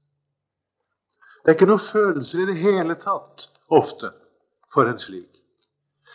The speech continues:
Mens det første gang kanskje, da var det så mange slags følelser. Så er det liksom, alt er så dødt, og en er så innvortes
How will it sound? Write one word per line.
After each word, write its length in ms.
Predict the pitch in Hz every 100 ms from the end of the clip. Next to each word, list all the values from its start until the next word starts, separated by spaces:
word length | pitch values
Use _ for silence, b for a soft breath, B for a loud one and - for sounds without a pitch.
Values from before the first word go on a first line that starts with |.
| b b
Mens 220 | 143 151 -
det 80 |
første 480 | 180 190 170 - 190
gang 300 | 156 165 185
kanskje, 460 | - 180 165 180 185 _ _ _ _ _ _ _ _ _
da 140 | 139 160
var 140 | 160
det 80 | 147
så 100 | 170
mange 320 | 175 170 180 160
slags 240 | 180 -
følelser. 480 | 151 131 92 - - _ _ _ _ _ _ _ _ _ _ _ _ _ _ _
Så 160 | - 151
er 80 | 165
det 80 | 180
liksom, 180 | 180 175
alt 400 | 165 165 190 185
er 80 | 156
så 140 | 196 139 - 165
dødt, 640 | 180 - _ _ _ - _ _ _ _ _ _ _
og 80 | 135 151
en 100 | 165
er 80 |
så 160 | 147 175 -
innvortes 960 | 190 190 165 113 139 160 156 - 185